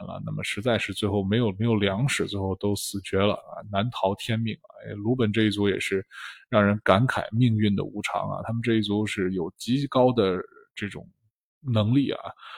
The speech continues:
而且我之前说过，其实他们这一族在地下的时代应该说是贵族，非常，生活非常优渥。那么之后后来转到地面上之后，工匠一族整个啊，不光他们一族，所有的工匠都衰落了，不那么重要了，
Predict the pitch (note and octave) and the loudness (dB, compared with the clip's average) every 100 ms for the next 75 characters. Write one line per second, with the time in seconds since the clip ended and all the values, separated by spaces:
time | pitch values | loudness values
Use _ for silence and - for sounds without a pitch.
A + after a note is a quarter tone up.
0 | - - G#2 G#2+ G2 - - G#2+ A2 - | -12 -6 0 0 0 -4 -6 -4 -2 0
1 | A2+ G#2 - A#2+ C3 C#3+ C3 C#3 A#2 - | 2 2 2 2 4 2 2 2 2 0
2 | A2 A#2 B2 A2+ - D#3+ - D3 G#2+ F#2 | -2 2 0 0 0 0 0 -2 -2 -2
3 | - G2+ A2+ F#2+ G#2 B2+ - C3 - - | -4 -2 -2 -2 -2 -4 -4 -8 -4 4
4 | G3 G2+ - C#2+ - - D3 D3+ G2+ G2+ | 6 6 0 -6 -10 -2 0 2 2 2
5 | G#2+ G#2+ D#3+ C#3 C3+ C#3 B2+ A#2+ C3 C3 | 0 0 0 2 0 0 0 2 4 6
6 | B2 - - - - - _ - A#2+ A2 | 4 2 -6 -20 -20 -20 _ -4 -4 4
7 | B2+ B2+ - A2+ G#2 A2 A2 F2 E2+ A2+ | 6 6 4 6 6 6 4 2 4 2
8 | A#2 C#3 C3 C#3 G#2 G2+ G#2+ A2+ G#2 - | 4 2 4 4 4 2 2 2 0 0
9 | A#2+ B2 G#2+ G2+ G#2 G2+ D2 F2+ B2+ A2+ | 0 2 2 0 -2 -2 -4 -2 0 2
10 | D#2 - A#2 A#2 - A#2+ A2+ G#2 - G#2+ | 0 -2 -2 0 0 0 0 -4 -8 -4
11 | A2+ C#3 A#2 G#2 A2+ A2+ G2+ G2+ G#2 - | 2 4 4 0 -2 0 0 0 -2 2
12 | A#2+ A#2+ A#2+ - - G#2+ A#2+ D3 C3+ C#3+ | 2 2 0 -2 -6 -8 -2 0 2 2
13 | C3 G2 E2 - | 2 0 -6 -10